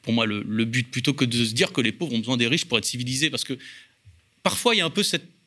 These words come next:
musique, cette tonalité qui revient. Alors, je, encore une fois, c'est pas une critique à l'I B, c'est juste souvent l'interprétation qui en est faite après. Parce qu'effectivement, quand on met des gamins, euh, par exemple, de quartier dans des écoles où ça va mieux, bah oui, ils ont plus de suivi,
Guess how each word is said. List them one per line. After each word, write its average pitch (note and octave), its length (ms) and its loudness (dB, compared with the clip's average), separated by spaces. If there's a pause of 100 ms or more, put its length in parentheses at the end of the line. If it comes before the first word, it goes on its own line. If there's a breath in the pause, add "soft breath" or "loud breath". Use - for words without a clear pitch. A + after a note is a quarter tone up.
(180)
musique, D#3 440 0
cette C3 180 -2
tonalité D3 560 0
qui - 120 -4
revient. A#2 360 -2
Alors, C3 220 4
je, D3 120 0 (140)
encore D#3 180 2
une D#3+ 80 0
fois, G3+ 120 2
c'est D#3 140 0
pas E3+ 120 2
une D3+ 80 -2
critique D3+ 320 -2
à C3+ 60 4
l'I B2+ 120 0
B, F3 140 2
c'est B2+ 260 0 (360 loud breath)
juste E3+ 280 -8 (360)
souvent F3 380 0
l'interprétation C#3 680 0
qui - 120 -6
en A2+ 80 2
est A#2 60 2
faite - 240 -4
après. A#2+ 380 0 (380 loud breath)
Parce - 140 -6
qu'effectivement, C#3 560 0
quand - 180 -10
on A2 60 -4
met G#2+ 100 -2
des G#2 140 -2
gamins, G#2 440 -2
euh, F#2 220 -8
par G2+ 140 -6
exemple, G#2 200 -4
de F#2+ 80 -8
quartier G#2+ 380 -6
dans G2+ 160 -8
des F#2 160 -12
écoles A2 240 -8
où G#2 80 -6
ça G2+ 160 -4
va F#2+ 140 -6
mieux, E3 160 0
bah A2 120 0
oui, F3 140 2
ils C3+ 140 -2
ont G#2 40 -4
plus A2+ 220 -6
de A2 80 -4
suivi, F#3 360 0